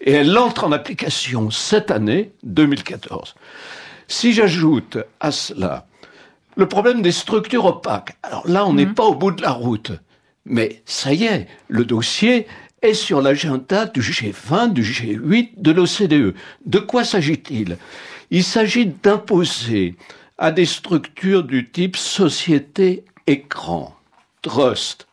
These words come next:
Speaker 1: fiducie, l'obligation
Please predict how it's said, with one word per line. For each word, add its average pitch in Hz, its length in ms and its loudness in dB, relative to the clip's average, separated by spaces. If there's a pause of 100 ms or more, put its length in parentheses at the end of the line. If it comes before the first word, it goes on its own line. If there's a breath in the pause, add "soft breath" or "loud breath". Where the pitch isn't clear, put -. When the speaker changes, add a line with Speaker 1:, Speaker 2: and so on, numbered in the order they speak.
(100)
Speaker 1:
fiducie, 101 840 -2 (800 loud breath)
l'obligation 185 1700 2